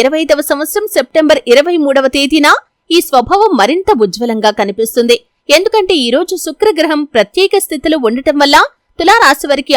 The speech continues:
ఆకర్షణ, కొత్త సంబంధాలు, కొత్త అవకాశాలు లభించే రోజవుతుంది. అయితే ఈ రోజు గ్రహస్థితి విశ్లేషణను కనుక చూస్తే, సూర్యుడు కన్యా రాశిలో ఉంటాడు. ధన సంబంధిత విషయాలను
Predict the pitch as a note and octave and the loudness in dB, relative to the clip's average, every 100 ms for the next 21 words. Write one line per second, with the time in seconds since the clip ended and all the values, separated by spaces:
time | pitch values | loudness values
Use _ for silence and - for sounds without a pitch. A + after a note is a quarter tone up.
0 | G#3 C#4 D#4+ - E4+ C#4+ C4+ - _ _ | 2 2 -2 -2 0 4 2 0 _ _
1 | E4+ E4+ A#4 - A3+ A#3 C4 B3+ B3 B3 | 0 2 -2 0 -4 -4 0 2 4 2
2 | B3 A3+ G3 C4+ A#3 B3+ C4+ C#4 D4+ B3 | 0 -4 0 0 0 0 0 0 0 0
3 | A3+ F#3 G#3 G#3+ A#3 G3+ G3+ A3+ G#3+ A#3+ | 0 -2 -4 -4 -2 -2 -2 -4 -2 0
4 | A#3+ - _ _ _ D#4+ E4 F4+ F#4+ G#4+ | 0 -4 _ _ _ 0 2 2 4 4
5 | G4+ F4+ E4 A3+ B3 F#4+ - G#4 G4 A#3+ | 2 2 -2 0 2 2 2 0 0 0
6 | G#3 - E4 - E4 D#4 D4+ C#4 C4 C4+ | -2 -2 -4 -2 -2 -2 0 -2 0 -2
7 | - D4+ - - C5 - _ - F#4 G#4+ | -2 -8 -2 0 0 -2 _ -4 0 2
8 | A#4 A4 C#4 A3 A#3+ D4+ C4+ C4+ C4+ A#3+ | 4 4 2 0 -2 0 0 0 0 0
9 | A#3+ B3 A#3+ - B3+ D#4+ G#4 D4 C#4+ C4+ | 0 0 0 0 0 0 0 -2 -2 -2
10 | C4 C4 B3+ G3+ - C4 B3 A#3+ | -2 0 -2 -4 -2 0 2 0